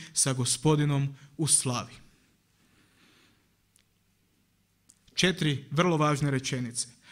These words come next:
Prva je: „Neće svi biti pozvani.” Evanđelje se propovijeda, neće ga svi čuti. Mi živimo u velikom, privilegiranom mjestu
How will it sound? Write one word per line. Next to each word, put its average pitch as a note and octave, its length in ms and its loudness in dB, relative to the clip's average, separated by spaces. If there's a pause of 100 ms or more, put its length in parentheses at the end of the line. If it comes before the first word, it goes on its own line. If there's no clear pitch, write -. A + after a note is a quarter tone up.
(160)
Prva G3+ 280 4
je: E3 80 2
„Neće F#3+ 300 2
svi E3+ 240 2
biti D#3+ 240 -2
pozvani.” B2+ 560 -4 (1040)
Evanđelje D3+ 460 -2
se C#3 200 -4
propovijeda, C#3 540 -4 (240)
neće C#3 360 0
ga B2 120 -4
svi B2+ 240 -4
čuti. - 400 -14 (1300)
Mi G3 380 2
živimo D3 640 -2
u C3+ 140 -4
velikom, C#3 840 -4 (200)
privilegiranom C3 1000 -4 (760)
mjestu C3 540 0